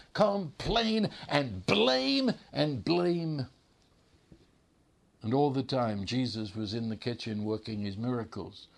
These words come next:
But they were so full of complaint and anger and blame shifting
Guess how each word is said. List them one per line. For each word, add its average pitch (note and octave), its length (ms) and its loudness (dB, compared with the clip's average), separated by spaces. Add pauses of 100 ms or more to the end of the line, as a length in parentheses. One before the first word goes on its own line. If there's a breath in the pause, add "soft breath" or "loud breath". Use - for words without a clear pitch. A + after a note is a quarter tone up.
(320 soft breath)
But A2+ 120 -4
they C3+ 100 4
were B2+ 160 4
so C#3+ 240 4
full D#3 260 2
of C#3+ 140 0
complaint C3+ 880 -4 (640 soft breath)
and A#2+ 180 0
anger C#3+ 600 0 (800 soft breath)
and B2 220 0
blame D3 320 2
shifting C3+ 720 -2